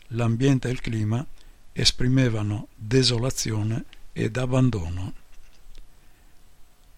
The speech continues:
Dentro il recinto, a breve distanza dalle baracche, sorgevano due locali. Il più grande fungeva da revier, l'ospedale del lager, l'altro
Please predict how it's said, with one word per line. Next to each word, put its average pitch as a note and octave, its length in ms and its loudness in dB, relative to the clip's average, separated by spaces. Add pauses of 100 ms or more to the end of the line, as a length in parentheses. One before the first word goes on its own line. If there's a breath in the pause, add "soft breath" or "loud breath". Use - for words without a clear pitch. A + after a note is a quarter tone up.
(260)
Dentro D3 380 2
il C3+ 60 2
recinto, A#2 680 2 (500)
a A#2 140 -2
breve C3+ 300 4
distanza A#2+ 640 2
dalle A#2+ 320 -2
baracche, A2 640 -4 (440 soft breath)
sorgevano B2 720 4
due B2 240 2
locali. F2 600 -6 (800 soft breath)
Il A#2+ 140 0
più D3+ 160 4
grande B2 400 2
fungeva A#2+ 540 2
da G#2+ 260 -4
revier, A2+ 560 -2 (260)
l'ospedale A2+ 640 0
del A2 200 -4
lager, G#2+ 420 -4 (760 soft breath)
l'altro B2+ 580 0